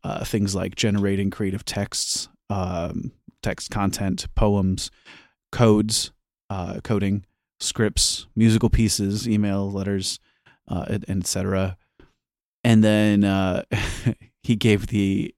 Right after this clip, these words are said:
uh, example um, response of, "I will use my knowledge to answer your questions in comprehensive and informative way,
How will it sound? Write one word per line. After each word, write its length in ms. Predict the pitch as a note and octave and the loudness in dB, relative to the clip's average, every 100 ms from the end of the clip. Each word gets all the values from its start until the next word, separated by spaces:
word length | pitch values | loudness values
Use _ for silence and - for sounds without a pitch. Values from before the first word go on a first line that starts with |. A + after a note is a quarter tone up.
| _ | _
uh, 200 | F#2+ - | -8 -6
example 840 | G2 F#2+ A2 G#2+ G2 G#2+ G2 F#2 - _ _ _ _ _ _ | -8 -6 -2 0 2 2 2 -2 -10 _ _ _ _ _ _
um, 500 | G2 E2+ - - - - _ | -8 -6 -6 -6 -8 -10 _
response 680 | A2 G2 - G#2+ G2 F2+ - | -4 -2 0 0 0 -2 -4
of, 580 | - G2 - - - _ | -2 -2 -2 -6 -10 _
"I 100 | A2 | -4
will 160 | G2+ - | -2 -2
use 240 | G#2+ A2 | -2 0
my 160 | A2 A2 | 2 4
knowledge 440 | A2+ A2 G2 - | 4 2 0 -4
to 140 | - - | -6 -2
answer 280 | G#2+ A2 C3 | -2 0 -2
your 120 | A#2+ | -2
questions 580 | - G#2+ - - G2 - | -2 -6 -6 -8 -8 -8
in 200 | - G2+ | -10 -10
comprehensive 760 | - A#2+ - B2+ A#2+ - A2 - | -6 -4 -2 -2 -2 -2 -6 -6
and 140 | - | -6
informative 580 | G2+ - A#2+ A#2 A#2 G#2+ | -6 -2 2 2 2 0
way, 280 | G#2 - | -2 -2